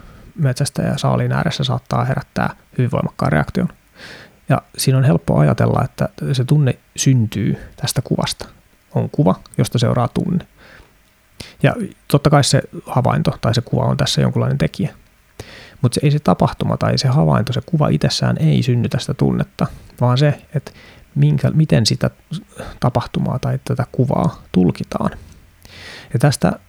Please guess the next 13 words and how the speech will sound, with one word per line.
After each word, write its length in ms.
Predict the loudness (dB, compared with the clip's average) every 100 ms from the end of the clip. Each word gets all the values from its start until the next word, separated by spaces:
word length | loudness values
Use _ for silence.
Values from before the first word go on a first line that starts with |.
| _ _ _
todistaa 400 | 0 0 2 2
sekin, 240 | 2 2 0
että 160 | 2
jos 160 | 0 2
metsästäjä 560 | 0 2 -2 0 -2 0
puolestaan 540 | 0 0 -2 0 0
näkee 300 | 0 -2 -2
feedissään 480 | 0 -2 0 0 0
tän 120 | 2
ihan 160 | 2 2
täsmälleen 420 | 2 2 2 2
saman 240 | 2 0
kuvan, 440 | 0 2 2 0